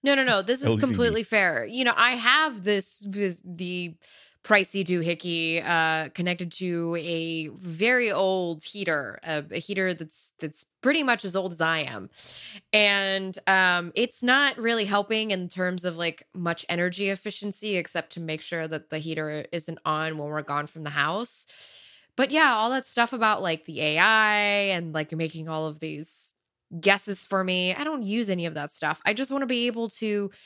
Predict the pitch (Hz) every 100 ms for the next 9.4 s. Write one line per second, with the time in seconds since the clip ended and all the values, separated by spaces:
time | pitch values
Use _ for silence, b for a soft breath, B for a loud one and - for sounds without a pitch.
0 | B - 220 226 - 220 208 202 202 190
1 | 180 185 185 180 165 160 151 B B B
2 | B - 302 - 311 220 202 220 214 170
3 | - 214 226 262 - 180 185 - - -
4 | 175 - 165 131 95 - _ - 165 165
5 | 156 151 196 - _ b b b b b
6 | - 185 180 180 180 175 180 185 202 202
7 | 175 165 160 - 165 151 147 160 147 135
8 | 127 - 160 - 202 233 247 220 190 165
9 | 165 156 151